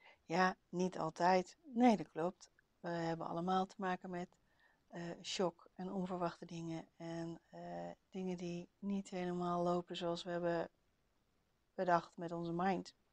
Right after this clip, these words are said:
En dan is het antwoord dat we hier zijn als ziel in dit lichaam om ervaringen op te doen.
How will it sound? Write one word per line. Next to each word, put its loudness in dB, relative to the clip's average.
En -16
dan -2
is -2
het -8
antwoord -2
dat -2
we -4
hier 2
zijn 2
als -4
ziel -2
in 4
dit 6
lichaam -6
om -6
ervaringen 4
op -8
te -14
doen. -14